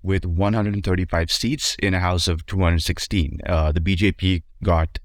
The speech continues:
something like sixty-six seats, which is less than half the number of seats that the Congress has right now. But I don't wanna focus so much on the, the political aspect of this, which you can follow on Indian news. But I wanna explain why, Joe, this is important for the upcoming twenty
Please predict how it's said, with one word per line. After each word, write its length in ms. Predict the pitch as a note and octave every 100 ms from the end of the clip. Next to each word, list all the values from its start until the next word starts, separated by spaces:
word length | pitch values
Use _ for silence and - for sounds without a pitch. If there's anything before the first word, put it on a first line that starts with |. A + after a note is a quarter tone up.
| -
something 260 | - F#2+ G#2
like 140 | F2
sixty-six 640 | - - - D2+ - G2 -
seats, 340 | - C2 - - - - -
which 160 | F#2+
is 340 | G2+ F#2 F2+ - -
less 300 | G#2 A2 -
than 160 | A#2 F#2+
half 260 | F#2+ F#2
the 80 | G2+
number 240 | F#2+ F2 E2+
of 100 | -
seats 220 | E2+ -
that 80 | E2
the 60 |
Congress 340 | E2 D#2 D#2 -
has 240 | D#2 D2
right 180 | C#2+ C#2+
now. 200 | C2+ B1+ - - - -
But 140 | C3+ -
I 80 | D3
don't 80 |
wanna 120 | A#3 B3
focus 340 | E3 D3+ C#3+
so 160 | B2+ A#2
much 180 | A#2+
on 120 | A2+ -
the, 60 |
the 140 | - F2+
political 400 | A2 A#2 A2 D#2+
aspect 440 | D#2+ - E2+ -
of 160 | D2+ -
this, 320 | C2+ - -
which 200 | E2 F#2+
you 60 | E2
can 380 | G2 E2+ D#2 - -
follow 300 | G#2 F#2+ F2
on 180 | E2+ D#2+
Indian 360 | - F2 E2
news. 300 | E2+ F2+ D2+ - - - -
But 220 | A#2 A2+ -
I 100 | A#2
wanna 180 | G3
explain 440 | G#3+ - D#3+ B2+ E2+
why, 420 | F2 G#2 F#2 D2+ D#2
Joe, 240 | F#2 E2+
this 200 | F#2 F2+
is 120 | F#2
important 720 | F2+ E2 F2 F2 F2+ F2 - - -
for 140 | - F2+
the 120 | E2+
upcoming 360 | F#2 - F#2 E2+
twenty 300 | F2 F2